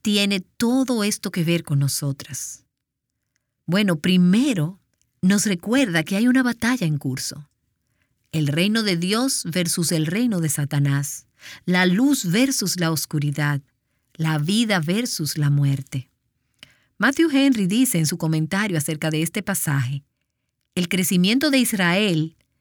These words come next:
es la aflicción de Egipto, y contra el cual los poderes y las normas del infierno se dirigen". Él está diciendo que al Israel crecer, Egipto está enfurecido,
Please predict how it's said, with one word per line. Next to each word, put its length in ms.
es 320
la 100
aflicción 600
de 100
Egipto, 580
y 100
contra 360
el 100
cual 220
los 140
poderes 440
y 40
las 200
normas 300
del 120
infierno 500
se 180
dirigen". 640
Él 180
está 240
diciendo 480
que 220
al 160
Israel 520
crecer, 640
Egipto 460
está 180
enfurecido, 800